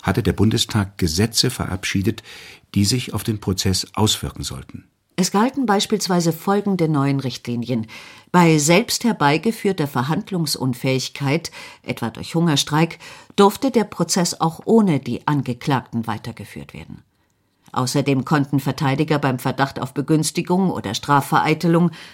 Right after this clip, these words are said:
Speaker 2: von der Verhandlung ausgeschlossen werden.
Speaker 1: Betroffen von der neuen Regelung waren die Verteidiger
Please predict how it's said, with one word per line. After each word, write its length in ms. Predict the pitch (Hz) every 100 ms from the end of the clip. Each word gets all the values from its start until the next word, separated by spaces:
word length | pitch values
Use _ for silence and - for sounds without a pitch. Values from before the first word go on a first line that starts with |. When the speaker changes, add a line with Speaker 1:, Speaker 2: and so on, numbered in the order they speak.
| _
Speaker 2:
von 220 | - 190
der 100 | 214
Verhandlung 640 | 226 214 170 156 156 180
ausgeschlossen 880 | - 170 165 - 139 - 110 - 117
werden. 320 | 104 82 71 - _
Speaker 1:
Betroffen 580 | 101 - - 98 - 127
von 200 | - 123
der 100 | 113
neuen 320 | 98 104 104
Regelung 720 | 92 95 104 101 104 110 -
waren 220 | 85 80
die 80 | 78
Verteidiger 760 | 80 82 - 85 80 82 78